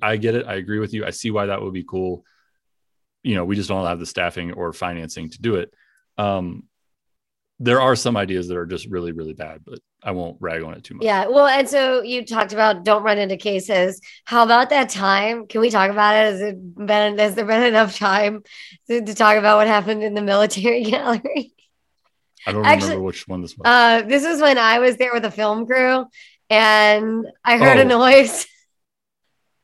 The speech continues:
Speaker 2: And I wasn't even cur-, like, I wasn't even curator. Like, I wasn't anything. I hadn't been there in forever. Like, one of the gallery guards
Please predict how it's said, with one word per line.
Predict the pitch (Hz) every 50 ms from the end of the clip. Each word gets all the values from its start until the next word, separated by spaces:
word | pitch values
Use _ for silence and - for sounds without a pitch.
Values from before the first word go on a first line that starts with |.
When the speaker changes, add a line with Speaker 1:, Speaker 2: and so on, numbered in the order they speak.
| _ _ - - 392 - - -
Speaker 2:
And | 339 349
I | 359
wasn't | 359 370 359 359 349
even | 349 339 339 285
cur-, | 277 294
like, | 269 269 240
I | 269 277
wasn't | 277 285 277 285 277
even | 285 285 269
curator. | 269 262 254 254 247 240 233 233 233 233
Like, | 226 220 220
I | 220
wasn't | 226 233 226 220 233
anything. | 233 233 233 226 233 226
I | 226
hadn't | 240 254 277 277 262 233
been | 226 240 240
there | 247 240 233
in | 214
forever. | 202 226 214 214 220 214 220 214 196 185 - _ - - - _ -
Like, | 247 247 240 226
one | 214 240 247 262 269
of | 262
the | 262 226
gallery | 226 208 208 214 226 233 233 226
guards | 233 240 233 240 240 240 220 -